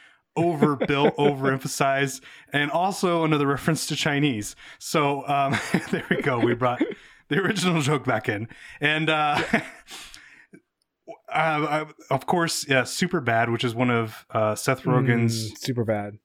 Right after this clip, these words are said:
Speaker 1: first movies that he wrote. And he wrote that as a teenager, which I think is just so amazing to the talents that, that this individual has.
Speaker 2: Mm-hmm.
Speaker 1: And, uh,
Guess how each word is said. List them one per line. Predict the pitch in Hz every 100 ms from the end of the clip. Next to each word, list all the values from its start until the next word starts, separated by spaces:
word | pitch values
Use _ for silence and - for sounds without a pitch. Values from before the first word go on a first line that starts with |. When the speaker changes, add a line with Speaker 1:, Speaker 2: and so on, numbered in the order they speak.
| -
Speaker 1:
first | 180 185 -
movies | 139 127 123
that | 113
he | 110
wrote. | 104 107 120 _ _ - _ _ -
And | 139 135
he | -
wrote | 147 120 175 180
that | 165 151 -
as | 139 151 135
a |
teenager, | - 165 165 131 113 107 104 113
which | 127 120
I | 143
think | 143 147
is | 131
just | 120 -
so | 143
amazing | 123 120 117 113
to | 107 120
the | 104
talents | - 135 131 110 - -
that, | 107 - _ _ _ _ -
that | 120 _ 101
this | 113 127 - - -
individual | 120 110 104 95
has. | 143 123 95 101 - _ _ -
Speaker 2:
Mm-hmm. | 151 147 160 _ _
Speaker 1:
And, | 135 139 127 123
uh, | 123 117 113 113